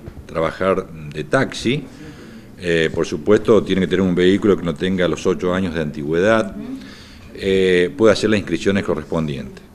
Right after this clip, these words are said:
Se llegan hasta aquí, hasta, eh, la dirección, eh, y aquí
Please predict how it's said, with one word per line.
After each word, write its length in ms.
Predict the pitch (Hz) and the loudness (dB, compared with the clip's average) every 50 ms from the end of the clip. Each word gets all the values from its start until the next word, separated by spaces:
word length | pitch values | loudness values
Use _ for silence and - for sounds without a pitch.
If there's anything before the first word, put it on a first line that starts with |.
| - - - - - - - - - - - - - - - - - - | -20 -20 -20 -20 -20 -20 -20 -20 -20 -20 -20 -20 -20 -20 -20 -20 -20 -12
Se 140 | - - 90 | -6 -4 0
llegan 220 | 85 101 104 104 | 4 4 4 4
hasta 180 | 98 80 - 92 | 4 4 4 4
aquí, 320 | 92 - - 151 175 175 - - | 4 4 2 0 0 0 -4 -6
hasta, 720 | - 80 73 - - 85 82 82 80 78 76 71 71 - - - - - - - - | -6 -6 -6 -2 0 2 2 2 2 2 0 -4 -4 -6 -8 -16 -20 -20 -20 -18 -10
eh, 680 | 82 82 80 80 78 76 76 73 73 71 71 69 69 67 65 - - - - - - 85 | -8 -6 -6 -4 -4 -6 -6 -6 -6 -6 -8 -10 -12 -14 -18 -20 -20 -20 -20 -20 -12 -6
la 80 | 85 | -2
dirección, 720 | 85 85 85 80 87 76 - - - 117 127 143 156 170 196 165 - - - - - - - - - - - | 0 0 0 0 -2 -4 -4 -2 2 2 2 2 0 -2 -8 -12 -16 -20 -20 -20 -20 -20 -20 -20 -20 -18 -12
eh, 680 | 85 82 80 80 80 80 80 78 78 78 78 76 76 73 - | -8 -6 -4 -4 -4 -4 -4 -4 -4 -4 -6 -6 -8 -10 -14
y 220 | - - 95 101 101 | -14 -6 0 2 2
aquí 520 | 98 98 - - - 143 165 175 165 - | 2 2 0 -2 -2 0 0 0 -2 -6